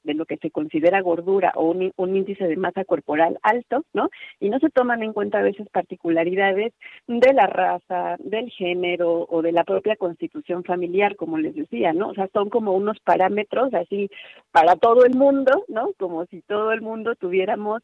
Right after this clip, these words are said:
este, pues, las mismas corporalidades o los mismos genes, o sea, no hay como una particularidad de decir, ok, tú eres más alta, pues es obvio que tu peso sea más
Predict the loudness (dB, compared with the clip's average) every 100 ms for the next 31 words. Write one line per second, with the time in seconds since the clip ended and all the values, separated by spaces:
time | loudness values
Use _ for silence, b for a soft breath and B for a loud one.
0 | -10 -12 -10 -14 -8 -4 0 0 0 0
1 | 2 0 -2 _ -4 -2 -2 -2 0 0
2 | 2 4 4 2 -2 -2 -4 -4 -6 -6
3 | -8 -4 0 0 0 0 0 0 -2 -4
4 | -2 0 0 -2 -4 -6 -4 -2 0 0
5 | 0 -2 -2 0 0 0 0 0 B B
6 | _ 6 8 6 2 0 4 2 2 0
7 | -2 -2 -2 -2 2 2 2 0 -4 -4
8 | -4 -2 -2 0 0 0 0